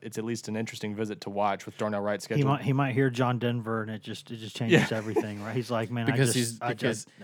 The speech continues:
Speaker 2: I, I just,"
Speaker 3: he's never heard John Den-,
Speaker 1: Yeah.
Speaker 3: John
Speaker 2: No,
Speaker 3: Denver being
Speaker 2: no.
Speaker 3: before.
Speaker 2: Maybe he hears it in that stadium, and he goes, "Man, I just, I,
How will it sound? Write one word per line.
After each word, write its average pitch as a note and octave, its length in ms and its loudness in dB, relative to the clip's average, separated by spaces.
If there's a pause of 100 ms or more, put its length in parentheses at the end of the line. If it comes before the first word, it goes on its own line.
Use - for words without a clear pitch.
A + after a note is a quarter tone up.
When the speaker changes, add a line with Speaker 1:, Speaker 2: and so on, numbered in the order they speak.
(180)
Speaker 2:
I, A2+ 40 -12
I - 20 -12
just," A#2 140 -4
Speaker 3:
he's A2 180 0
never A2+ 340 2
heard G#2 240 0
John G2+ 280 0
Den-, C3+ 100 4
Speaker 1:
Yeah. A2+ 260 6
Speaker 3:
John G2+ 280 0
Speaker 2:
No, D#3 60 2 (160)
Speaker 3:
Denver - 120 -4
being E3 120 2
Speaker 2:
no. D#3+ 200 2
Speaker 3:
before. - 180 -4 (240)
Speaker 2:
Maybe C#3 240 0
he C#3 120 0
hears C#3 240 2
it C3 100 -4
in C3+ 140 -2
that A#2+ 180 -4
stadium, B2+ 520 -4
and G#2+ 100 -8
he A#2+ 80 -6
goes, A2+ 480 -6 (480)
"Man, A2 260 -10
I G#2+ 80 -8
just, G#2+ 300 -12 (360)
I, A#2 180 -10